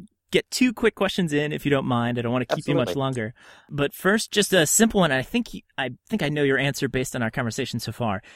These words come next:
Speaker 1: If you were not reviewing the show then, do, would you feel like you would keep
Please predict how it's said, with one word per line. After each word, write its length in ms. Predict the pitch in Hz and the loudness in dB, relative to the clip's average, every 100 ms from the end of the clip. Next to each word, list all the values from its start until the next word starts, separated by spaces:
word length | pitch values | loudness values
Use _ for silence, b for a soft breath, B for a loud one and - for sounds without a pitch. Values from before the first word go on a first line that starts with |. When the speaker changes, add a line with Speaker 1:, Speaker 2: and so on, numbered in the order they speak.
| B B - | B B -2
Speaker 1:
If 180 | 151 - | 0 2
you 80 | 240 | 2
were 120 | 214 | 2
not 380 | 156 165 180 - | 2 2 0 -2
reviewing 480 | - 160 151 170 175 | -2 0 2 2 2
the 60 | 143 | -2
show 320 | - 170 175 | 0 2 4
then, 400 | 143 95 92 76 - | 2 -2 -4 -8 -8
do, 120 | 143 160 | -8 -2
would 240 | 151 151 | -2 0
you 380 | 180 196 196 196 _ - | 2 2 2 -2 _ -20
feel 400 | - 170 156 156 | -6 0 2 2
like 240 | 143 - | -2 -2
you 220 | 151 147 | 0 2
would 180 | 135 113 | 2 -2
keep 320 | - 190 190 | 2 2 2